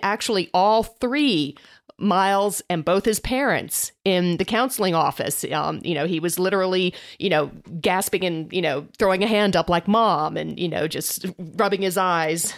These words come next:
like dad with his head down, um, and, you know, just imitating, you know, imitating actual real expressions that, um, that they were creating for themselves. You know, the, the care that they took,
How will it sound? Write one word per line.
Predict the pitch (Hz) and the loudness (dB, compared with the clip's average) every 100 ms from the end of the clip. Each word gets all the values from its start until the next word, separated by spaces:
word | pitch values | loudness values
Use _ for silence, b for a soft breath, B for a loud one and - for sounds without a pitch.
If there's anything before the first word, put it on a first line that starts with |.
| - | -4
like | 170 160 | -4 0
dad | 214 180 165 156 160 | 0 2 2 0 -2
with | 165 | -4
his | 170 156 | -4 -4
head | 202 175 | -4 -2
down, | 160 151 156 160 B B B B - | -2 -2 -2 -4 B B B B -2
um, | 170 170 165 - - - | 0 0 -2 -6 -12 -4
and, | 180 147 190 | -4 -2 0
you | |
know, | 175 | 0
just | 170 190 - | 0 -4 -2
imitating, | 185 240 254 214 208 220 247 233 - - - | 2 2 2 2 2 2 0 -4 -14 -14 -4
you | 196 | 0
know, | 160 151 - - - | 0 -2 -6 -20 -6
imitating | 185 196 208 185 180 190 - | 0 0 2 0 0 -2 -2
actual | 175 170 - 220 202 196 - | -2 -2 -2 0 2 0 -2
real | 160 170 185 196 | -4 -2 0 -2
expressions | - - 277 - 202 185 - | -4 -2 -2 2 0 0 0
that, | 165 160 - | 0 -2 -2
um, | 160 160 156 170 | -2 -2 -2 -4
that | 175 | -4
they | - | -4
were | 185 | -6
creating | - 185 262 285 | -4 -4 -2 -2
for | 175 | -4
themselves. | 156 - 156 143 151 180 | -4 -2 -2 -2 -4 -2
You | 170 | 0
know, | 156 | 0
the, | 170 | 0
the | 185 | -2
care | 180 - 220 233 | -6 -4 -2 -2
that | 233 220 | -2 0
they | 214 | -2
took, | - 240 214 | 0 0 -2